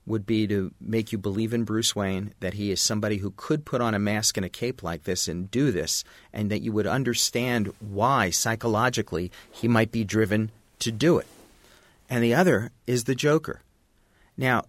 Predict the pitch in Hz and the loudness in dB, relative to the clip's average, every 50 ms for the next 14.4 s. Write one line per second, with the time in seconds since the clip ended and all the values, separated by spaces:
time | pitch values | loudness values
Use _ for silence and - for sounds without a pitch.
0 | _ _ _ - 127 117 127 123 110 104 107 123 143 170 175 - 143 123 117 - | _ _ _ -8 -4 -2 -2 -2 -2 0 2 4 6 6 6 4 2 2 2 0
1 | - - 107 110 113 110 104 101 98 - - _ _ _ _ _ _ _ _ _ | -6 -10 -8 -2 0 2 2 2 2 0 -2 _ _ _ _ _ _ _ _ _
2 | _ _ _ _ _ - - - - 156 143 - - 123 123 127 139 117 95 90 | _ _ _ _ _ -20 -10 -4 -2 0 0 0 0 0 -2 0 0 0 0 -2
3 | 95 90 - _ _ - 101 92 104 120 113 - 98 98 127 156 151 120 92 85 | -2 -4 -8 _ _ -8 -6 -4 -2 -4 -4 -4 -2 -2 -2 -2 -2 -4 -4 -2
4 | - 82 80 71 80 82 - - - - - 107 101 98 98 92 92 90 87 90 | -2 -2 -2 -2 -2 -4 -2 -4 -4 -4 -4 -4 -2 0 0 0 0 0 0 -2
5 | 85 - - - 98 104 95 - 101 107 120 120 113 110 101 - - 101 101 98 | -4 -8 -8 -8 -8 -8 -6 -4 -2 0 0 0 0 0 -2 -4 -4 -2 0 0
6 | 98 92 85 - 98 - - 87 - - - 110 104 104 98 95 - - 80 71 | 0 -2 -4 -6 -8 -8 -10 -12 -14 -10 -6 -4 -2 -2 -2 -4 -6 -8 -10 -12
7 | 69 90 87 104 120 110 - - 92 73 69 - 101 - _ _ _ _ _ _ | -8 -4 -4 -4 -4 -4 -6 -8 -8 -8 -8 -10 -12 -18 _ _ _ _ _ _
8 | _ _ _ _ _ _ _ _ _ - 135 131 127 127 127 127 123 120 123 - | _ _ _ _ _ _ _ _ _ 0 2 4 6 6 6 4 4 2 -2 -6
9 | - _ - 110 113 113 113 110 110 104 104 95 90 - - - 110 95 92 95 | -8 _ -2 0 0 2 2 4 2 2 0 -2 -4 -6 -4 0 2 2 2 2
10 | 110 143 156 - - - - - - _ _ _ _ _ _ _ _ _ _ - | 2 2 2 0 0 -2 -6 -12 -20 _ _ _ _ _ _ _ _ _ _ -2
11 | 98 95 - - 120 135 143 143 135 - - 139 127 127 123 117 113 113 113 113 | -2 -2 0 -2 -2 -2 -2 0 2 2 2 2 2 2 2 2 2 2 0 0
12 | 113 110 110 107 107 117 113 - 117 107 - - 113 104 104 - - 92 95 104 | 0 0 0 0 -2 -2 -4 -6 -6 -6 -4 -2 -2 -2 -2 -2 -2 -4 -2 -2
13 | 104 107 107 104 104 98 101 104 110 107 101 95 90 90 90 - 107 101 98 95 | 0 0 0 0 0 0 2 2 2 0 0 -2 -2 -4 -4 -4 -4 -2 -2 -2
14 | 92 87 87 98 123 - - - | -2 0 0 -2 -2 -4 -8 -16